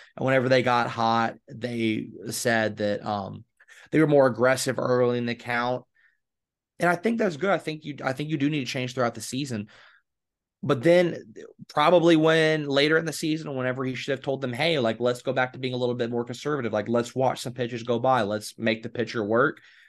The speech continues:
Um, you, you still saw a lot of batters go up there, swing for the fences, swing it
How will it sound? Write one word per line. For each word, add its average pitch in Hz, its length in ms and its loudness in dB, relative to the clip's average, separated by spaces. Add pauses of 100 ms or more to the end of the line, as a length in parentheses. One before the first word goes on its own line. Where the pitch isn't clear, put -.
(360)
Um, 123 460 0
you, - 200 -20 (120)
you 131 280 -8
still 147 380 4
saw 147 320 2
a 135 160 4
lot 117 280 2
of 123 60 0
batters 123 360 0
go 113 120 -2
up 113 120 -2
there, 113 100 -4
swing 120 380 -8
for 120 100 -6
the 117 100 0
fences, 117 520 -6
swing 127 320 -2
it 123 220 0